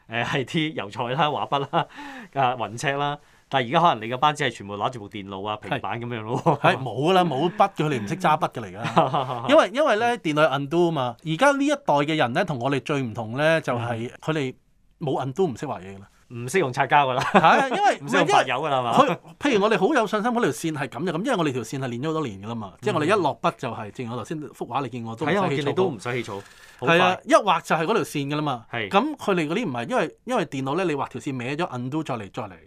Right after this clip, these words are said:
Speaker 2: 畫一條線可以，呃，畫幾次㗎嘛。
Speaker 1: 係。
Speaker 2: 但係我哋落紙咧係得一次機會啫嘛。
Speaker 1: 係，冇錯，冇錯。
Speaker 2: 同埋你可能落到最後嗰筆一塌咗咧，成張畫過㗎嘛。
Speaker 1: 係啊，係啊，係啊。
Speaker 2: 我哋嗰個年代同而家係唔同㗎啦。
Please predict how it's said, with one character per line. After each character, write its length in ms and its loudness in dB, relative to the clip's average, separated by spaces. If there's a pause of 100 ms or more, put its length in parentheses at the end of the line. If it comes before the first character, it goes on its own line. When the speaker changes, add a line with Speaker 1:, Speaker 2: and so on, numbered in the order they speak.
Speaker 2:
畫 240 4
一 40 0
條 140 -2
線 220 -4
可 80 -2
以， 320 -2
呃， 200 -4 (200)
畫 180 4
幾 160 -2
次 140 -6
㗎 100 -4
嘛。 260 -6
Speaker 1:
係。 160 -4
Speaker 2:
但 160 8
係 40 -2
我 80 0
哋 180 2
落 200 2
紙 360 -6
咧 80 0
係 80 -4
得 80 -6
一 140 -4
次 140 -8
機 120 -4
會 60 -4 (100)
啫 100 -10
嘛。 120 -8
Speaker 1:
係， 160 -4
冇 120 -10
錯， 120 -12
冇 160 -14
錯。 20 -
Speaker 2:
同 140 -2
埋 120 6
你 80 2
可 140 2
能 100 2
落 120 -2
到 120 -2
最 140 -2
後 120 0
嗰 180 0
筆 200 2
一 80 -2
塌 280 2
咗 180 -2
咧， 100 2
成 240 -4
張 160 0
畫 140 -2
過 140 -6
㗎 40 -6
嘛。 120 0
Speaker 1:
係 120 0
啊， 80 -2
係 40 -2
啊， 100 -6
係 120 -8
啊。 40 -10 (220)
Speaker 2:
我 160 6
哋 60 8
嗰 20 4
個 80 4
年 120 2
代 80 0
同 120 -4
而 20 -10
家 140 -2
係 80 -2
唔 60 -12
同 120 -12
㗎 60 -14
啦。 120 -16